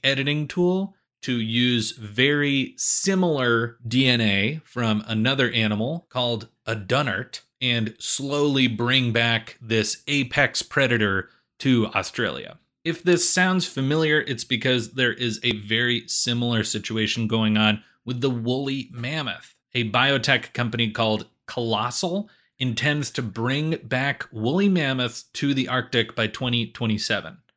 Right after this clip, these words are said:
As Pask mentioned in that quote, rather than this being just about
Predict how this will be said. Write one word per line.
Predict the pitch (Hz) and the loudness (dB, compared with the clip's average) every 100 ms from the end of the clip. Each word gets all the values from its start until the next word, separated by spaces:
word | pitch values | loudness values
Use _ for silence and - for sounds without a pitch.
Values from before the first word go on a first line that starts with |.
| - | -8
As | 147 160 156 - | 0 2 2 -2
Pask | - - 143 131 - | -6 0 2 2 0
mentioned | 120 123 120 139 123 - | 0 0 2 0 0 -2
in | 143 143 | 0 2
that | 123 117 | 2 0
quote, | - 127 - - _ _ | 2 2 0 -8 _ _
rather | 165 180 175 | -2 0 0
than | 151 147 | 0 0
this | 135 - | 0 0
being | 135 123 117 | 2 2 0
just | - 208 190 - | 2 2 2 -4
about | 131 127 123 | -2 0 -2